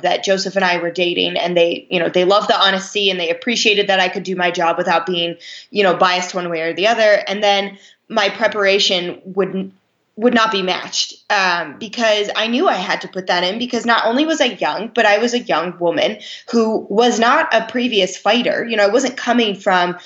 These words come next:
"Oh, I was a kickboxer and now I just wanna do this because it's an easy transition." I didn't have a fighting background or a martial arts background at all.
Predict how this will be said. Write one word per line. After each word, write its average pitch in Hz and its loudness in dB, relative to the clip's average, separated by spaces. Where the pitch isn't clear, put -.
"Oh, 196 6
I 196 6
was 202 2
a 185 -6
kickboxer 190 -2
and 180 0
now 175 0
I 175 2
just 180 -4
wanna 170 -4
do 220 -6
this 185 0
because 185 -4
it's 160 -8
an 175 0
easy 160 0
transition." 170 0
I 220 0
didn't 277 2
have 285 0
a 190 -2
fighting 180 -2
background 175 0
or 214 4
a 185 4
martial 185 0
arts 175 -2
background 180 0
at 190 0
all. - 2